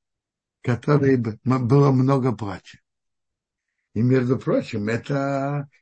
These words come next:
имело силу, её молитва, её плач имел силу. Мидраш выражается острым выражением насчёт этого.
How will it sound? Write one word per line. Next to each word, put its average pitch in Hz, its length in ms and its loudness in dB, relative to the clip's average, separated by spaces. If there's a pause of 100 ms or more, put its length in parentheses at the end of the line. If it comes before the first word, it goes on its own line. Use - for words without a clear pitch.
имело 143 420 6
силу, 233 360 -6
её 127 260 2
молитва, 120 580 -2
её 123 320 0
плач 104 500 -10 (280)
имел 127 340 0
силу. 156 400 -12 (1600)
Мидраш 185 720 8 (1040)
выражается 220 920 4
острым 147 560 4
выражением 117 760 0 (380)
насчёт 120 440 -2
этого. 95 480 -8